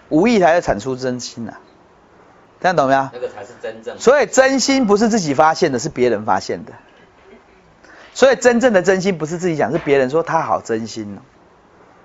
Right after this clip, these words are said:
Speaker 1: 所以是别人来讲那个人好真心的付出哦，不是自己在那边讲“我好真心，我好真心”，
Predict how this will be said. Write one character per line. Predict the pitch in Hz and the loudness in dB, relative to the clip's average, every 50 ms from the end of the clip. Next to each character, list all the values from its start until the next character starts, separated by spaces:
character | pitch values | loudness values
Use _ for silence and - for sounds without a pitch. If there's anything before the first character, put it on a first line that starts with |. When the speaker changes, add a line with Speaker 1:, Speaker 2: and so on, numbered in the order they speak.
| _ _ | _ _
Speaker 1:
所 | - - 269 | 0 4 4
以 | |
是 | 285 359 | 4 2
别 | - - 240 233 247 285 | 2 2 2 2 4 2
人 | 294 233 208 | 2 2 2
来 | 202 208 226 | 2 2 2
讲 | 208 - 175 160 | 2 2 0 0
那 | 208 247 | 0 2
个 | 208 190 | 2 2
人 | 156 147 151 | 2 2 2
好 | 151 120 113 | 2 2 2
真 | - - 160 165 | 2 2 0 0
心 | - - 156 151 | -2 -4 0 0
的 | 143 131 | 0 0
付 | 127 147 143 | 0 -2 -4
出 | 127 123 131 123 | -4 -2 0 0
哦， | 113 - - - - - _ | 0 -2 -2 -8 -20 -6 _
不 | - 254 294 | 0 2 2
是 | 277 381 | 2 2
自 | 339 - 381 392 | 2 2 0 0
己 | 403 285 220 | 2 2 2
在 | 240 | 4
那 | 311 349 | 4 4
边 | 359 | 4
讲 | 339 262 262 | 2 4 4
“我 | 285 330 | 4 4
好 | 320 302 247 208 | 4 4 2 0
真 | 202 202 277 277 277 | 2 2 2 2 2
心， | 247 269 285 285 | 0 0 2 4
我 | 269 262 277 | 4 4 4
好 | 262 233 190 | 2 2 2
真 | 175 214 240 233 | 2 2 2 2
心”， | 202 233 233 220 | 2 0 0 -2